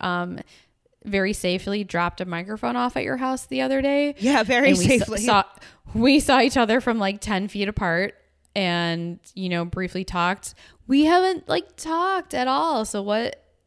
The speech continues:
Speaker 1: the fuck have you been doing <laughs> besides, besides working from home? We're not talking about work at all. I don't
Speaker 2: No, we're
Speaker 1: care about
Speaker 2: not.
Speaker 1: work. But what else have you been up to?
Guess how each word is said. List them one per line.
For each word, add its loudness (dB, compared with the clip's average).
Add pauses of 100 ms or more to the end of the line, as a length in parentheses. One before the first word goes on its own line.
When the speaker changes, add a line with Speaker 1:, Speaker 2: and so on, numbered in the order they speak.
(100)
Speaker 1:
the -4
fuck -4
have -2
you -4
been -2
doing 0 (320)
<laughs> 0
besides, -2 (640)
besides 4
working 0
from -2
home? 2
We're -2
not -2
talking -2
about -2
work -4
at -2
all. -2
I -2
don't 2
Speaker 2:
No, 4
we're 0
Speaker 1:
care 2
about 4
Speaker 2:
not. 0
Speaker 1:
work. -4 (600)
But -2
what 2
else 2
have 0
you -2
been -2
up -6
to? -8